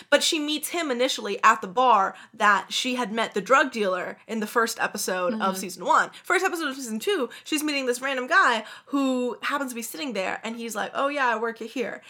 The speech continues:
Speaker 1: And she runs into him again at the store, and he helps her get, like, these, these men side characters, they drive the, the plot in that she is barreling through asking them to do things for her. And a-,
Speaker 2: Mm-hmm.
Speaker 1: another thing is that <sighs> there's so
Speaker 2: They
Speaker 1: much
Speaker 2: all
Speaker 1: com-
Speaker 2: have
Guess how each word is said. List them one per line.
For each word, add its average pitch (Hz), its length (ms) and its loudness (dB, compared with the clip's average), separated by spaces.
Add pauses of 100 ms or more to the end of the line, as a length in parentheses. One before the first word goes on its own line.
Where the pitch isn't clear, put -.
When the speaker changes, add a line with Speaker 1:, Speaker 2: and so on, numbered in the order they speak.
(220)
Speaker 1:
And 202 120 -6
she 285 160 -2
runs 247 260 0
into 262 140 -8
him 269 120 -6
again 240 360 -4
at 214 80 -4
the 220 80 -10
store, 226 200 -2
and 202 120 -4
he 233 100 -6
helps 214 240 -8
her 202 80 -8
get, 190 260 -12 (380)
like, 277 260 2
these, 285 360 -4
these 262 260 -6
men 269 380 -4
side 226 260 -2
characters, 180 640 -10 (280)
they 254 280 10
drive 220 840 4 (240)
the, 240 480 -2
the 226 140 2
plot 240 500 2
in 247 220 0
that 220 260 4
she 254 200 0
is 214 140 0
barreling 220 480 0
through 202 440 -2 (180)
asking 208 400 4
them 185 140 -6
to 180 80 -12
do 180 160 -10
things 180 240 -12
for - 140 -12
her. - 260 -14 (400)
And 240 380 4
a-, - 40 -4
Speaker 2:
Mm-hmm. 233 280 2
Speaker 1:
another 339 280 4
thing 254 220 -4
is 214 160 -4
that 190 340 -2 (440)
<sighs> - 480 -8
there's 277 260 0
so 269 160 0
Speaker 2:
They 277 80 6
Speaker 1:
much 277 100 6
Speaker 2:
all 294 280 8
Speaker 1:
com- 320 80 0
Speaker 2:
have 269 280 6